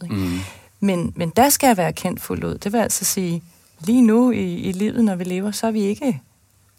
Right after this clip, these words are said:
Speaker 1: så kan vi ikke kende os
Speaker 2: Altså,
Speaker 1: selv
Speaker 2: det,
Speaker 1: fuldt
Speaker 2: Paulus
Speaker 1: ud, og
Speaker 2: mener
Speaker 1: andre
Speaker 2: her,
Speaker 1: kan heller
Speaker 2: på den
Speaker 1: ikke
Speaker 2: anden
Speaker 1: kende os
Speaker 2: side af
Speaker 1: fuldt ud.
Speaker 2: døden,
Speaker 1: Ja,
Speaker 2: der skal
Speaker 1: ja.
Speaker 2: jeg kunne,
Speaker 1: Der
Speaker 2: der skal
Speaker 1: vil
Speaker 2: jeg
Speaker 1: Gud
Speaker 2: kunne
Speaker 1: kende mig fuldt ud.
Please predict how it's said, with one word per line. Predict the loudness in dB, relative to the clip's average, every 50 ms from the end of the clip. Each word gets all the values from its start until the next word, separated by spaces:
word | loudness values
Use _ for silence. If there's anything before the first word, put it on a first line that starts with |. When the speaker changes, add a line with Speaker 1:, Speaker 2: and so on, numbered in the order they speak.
| _ _ _ _
Speaker 1:
så | -16 -14
kan | -10 -6 -6
vi | -6
ikke | -6 -2
kende | 0 4 4 4 4
os | 4 4 2
Speaker 2:
Altså, | 2
Speaker 1:
selv | 2 2
Speaker 2:
det, | 2
Speaker 1:
fuldt | 6 8 8
Speaker 2:
Paulus | 8 8 8
Speaker 1:
ud, | 8
og | 8 8
Speaker 2:
mener | 8 8
Speaker 1:
andre | 8 8 8
Speaker 2:
her, | 8 8
Speaker 1:
kan | 6 6
heller | 6 4 4
Speaker 2:
på | 4
den | 4 4
Speaker 1:
ikke | 4 6
Speaker 2:
anden | 6
Speaker 1:
kende | 6 6
os | 6
Speaker 2:
side | 6 6
af | 4
Speaker 1:
fuldt | 4 4 0
ud. | 0 0 0 -4
Speaker 2:
døden, | -4 0
Speaker 1:
Ja, | 4 6 6
Speaker 2:
der | 6
skal | 4 4 2 0 2
Speaker 1:
ja. | 2 2 0
Speaker 2:
jeg | -2 -4
kunne, | -8 -14 -10 -6 -6 -6 -6 -6 -8 -4
Speaker 1:
Der | -2 0
Speaker 2:
der | 0 0
skal | 2 2 4 4
Speaker 1:
vil | 4
Speaker 2:
jeg | 2 0 -4 -4
Speaker 1:
Gud | -2 0 0
Speaker 2:
kunne | 0 0
Speaker 1:
kende | 0 0 2 2 4 4 4
mig | 4 2 2 0 -2 -4 -6
fuldt | -6 -4 -4 -4 -4 -6
ud. | -8 -10